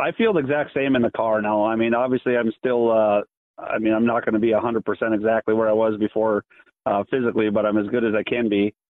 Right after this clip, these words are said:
And, uh, I still feel the exact same in the car. I don't, uh,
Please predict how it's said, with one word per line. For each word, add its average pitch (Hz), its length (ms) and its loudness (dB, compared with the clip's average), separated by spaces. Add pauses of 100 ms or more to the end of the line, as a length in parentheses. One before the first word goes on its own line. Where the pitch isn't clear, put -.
(200)
And, 101 380 0
uh, 101 380 2
I 120 220 -2
still 233 240 -2
feel 170 160 2
the 135 60 2
exact 123 300 -2
same 117 180 0
in 110 40 2
the 107 80 0
car. 104 240 0
I 104 80 2
don't, 117 340 0
uh, 101 540 2